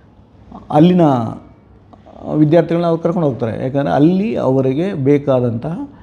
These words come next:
ಆ, ಪಿ ಆರ್ ಒ ಕಲ್ಚರ್ ಕಲಿಸಿರ್ತಾರೆ, ಜನಗಳ ಜೊತೆ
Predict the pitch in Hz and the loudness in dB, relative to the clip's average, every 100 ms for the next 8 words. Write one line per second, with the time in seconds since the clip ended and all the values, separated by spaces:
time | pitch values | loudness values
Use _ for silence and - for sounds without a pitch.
0 | - - _ - 139 127 117 107 110 113 | -20 -20 _ -10 -2 0 0 0 -4 -8
1 | - - - - - - - - - _ | -10 -20 -20 -20 -20 -20 -20 -20 -20 _
2 | 160 165 135 110 - - - _ _ 165 | 4 6 4 2 -4 -14 -20 _ _ 2
3 | 175 165 175 147 120 107 - - - _ | 2 2 -2 -2 -6 -8 -14 -20 -20 _
4 | _ _ _ _ _ _ - - - - | _ _ _ _ _ _ -20 -20 -20 -20
5 | - - - - - - - 120 123 123 | -20 -20 -20 -20 -14 -6 0 4 4 4
6 | 110 120 117 110 | 2 2 2 -2